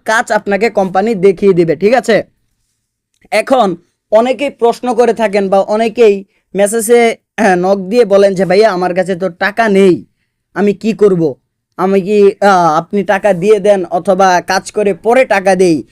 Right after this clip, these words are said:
এই ক্ষেত্রে আমি আপনাদেরকে বলতে চাই, দেখেন, আমি যদি আপনাকে বলি যে, "ভাই, আমি আপনাকে চাকরি দিব,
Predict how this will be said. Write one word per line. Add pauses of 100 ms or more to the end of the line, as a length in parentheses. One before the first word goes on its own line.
(260)
এই
ক্ষেত্রে
আমি
আপনাদেরকে
বলতে
চাই,
দেখেন, (380)
আমি
যদি
আপনাকে
বলি
যে,
"ভাই,
আমি
আপনাকে
চাকরি
দিব,